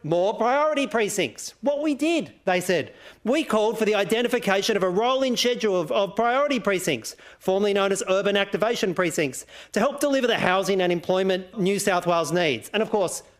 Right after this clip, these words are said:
the profits that their, that their members are desperately asking for. What we got, they celebrate. The government's A Plan for Growing Sydney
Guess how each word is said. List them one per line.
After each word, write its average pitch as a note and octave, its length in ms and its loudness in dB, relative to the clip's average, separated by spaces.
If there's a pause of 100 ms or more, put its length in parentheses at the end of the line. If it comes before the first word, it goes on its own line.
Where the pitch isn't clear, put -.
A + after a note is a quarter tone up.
the G3+ 100 0
profits G3+ 500 -2
that E3 220 -4
their, E3 240 2
that E3 240 -2
their D#3+ 120 2
members D#3+ 460 0
are D#3+ 160 2
desperately D#3 540 0
asking F#3+ 400 0
for. A2+ 240 0 (300)
What D#4 260 0
we D#4+ 100 0
got, A#3+ 320 -2
they D#3+ 140 0
celebrate. C3+ 520 0 (380)
The A3 80 -2
government's C4 580 0
A F3+ 120 2
Plan G3 340 0
for G3+ 100 0
Growing G3 320 0
Sydney G#3 460 0